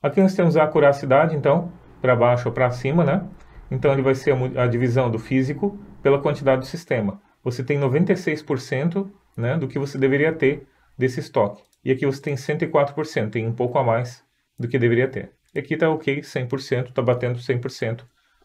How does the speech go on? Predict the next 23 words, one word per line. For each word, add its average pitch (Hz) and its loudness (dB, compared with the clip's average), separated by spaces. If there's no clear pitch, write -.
a 123 -2
acuracidade 123 2
do 123 0
estoque. - -4
Além 190 6
disso, 185 2
você 175 -4
tem 151 0
aqui 135 2
a 123 4
acuracidade 120 2
qualitativa, 160 2
que 147 -6
são 143 -2
esses - -6
cálculos 165 0
que - -4
a 147 2
gente 147 -4
tem 143 -2
aqui 143 -4
embaixo, 107 0
ó. 92 -10